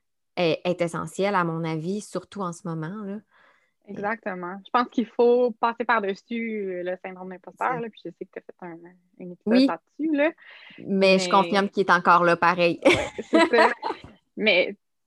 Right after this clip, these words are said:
Speaker 2: tu sais, je me dis, au nombre de fois où
Speaker 1: Ouais.
Speaker 2: nous, on entend des choses qui se disent à la télé ou à la radio, puis qu'on se dit, « Ah, je suis pas d'accord. » Comme,
Speaker 1: Mm.
Speaker 2: c'est pas comme ça qu'on fait ou c'est pas ce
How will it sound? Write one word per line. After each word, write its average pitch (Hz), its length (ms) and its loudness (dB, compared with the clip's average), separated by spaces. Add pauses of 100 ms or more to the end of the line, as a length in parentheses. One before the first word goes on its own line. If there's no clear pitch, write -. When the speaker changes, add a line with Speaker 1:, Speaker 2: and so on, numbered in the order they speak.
Speaker 2:
tu 254 100 -2
sais, 262 60 2
je 240 60 0
me 233 100 -2
dis, 226 120 -2
au 247 100 0
nombre 262 200 0
de 247 120 2
fois 269 420 -2
où 254 460 -8
Speaker 1:
Ouais. 170 160 -6
Speaker 2:
nous, 226 360 -2
on 214 240 0
entend 220 480 -4
des 214 140 -4
choses 220 380 -2
qui 202 120 -8
se 185 60 -12
disent 208 240 -6
à 202 80 2
la 190 160 -2
télé 190 320 -8
ou 214 100 -4
à 196 60 0
la 190 80 0
radio, 185 300 -6
puis - 100 -16
qu'on 180 140 -14
se 180 60 -18
dit, « 180 320 -16
Ah, 233 280 -6
je 180 60 -18
suis - 80 -20
pas 214 120 -6
d'accord. » 202 600 -6 (560)
Comme, 170 440 -8
Speaker 1:
Mm. 175 120 -16
Speaker 2:
c'est 185 120 -10 (420)
pas 214 100 0
comme 196 200 -6
ça 208 140 -4
qu'on 185 180 -10
fait 254 340 0
ou 190 260 -6 (120)
c'est 185 120 -6 (120)
pas 208 260 0
ce - 80 -18